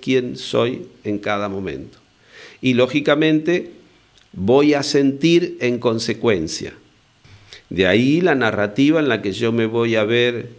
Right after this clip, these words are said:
eh, inmerso y también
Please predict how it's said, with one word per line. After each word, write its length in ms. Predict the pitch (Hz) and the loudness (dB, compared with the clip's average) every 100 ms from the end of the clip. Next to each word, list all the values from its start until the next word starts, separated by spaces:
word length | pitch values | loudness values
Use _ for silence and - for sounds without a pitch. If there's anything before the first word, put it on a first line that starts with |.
| _ _ - | _ _ -20
eh, 300 | 92 92 90 | -8 -6 -4
inmerso 920 | 117 113 131 160 170 151 170 180 294 - - _ _ - - _ | 0 2 4 2 0 -2 -2 -2 -2 -10 -20 _ _ -20 -20 _
y 480 | - 113 135 202 208 | -2 2 2 0 -4
también 800 | 202 104 104 107 110 135 190 - | -4 -2 -2 0 2 2 -2 -8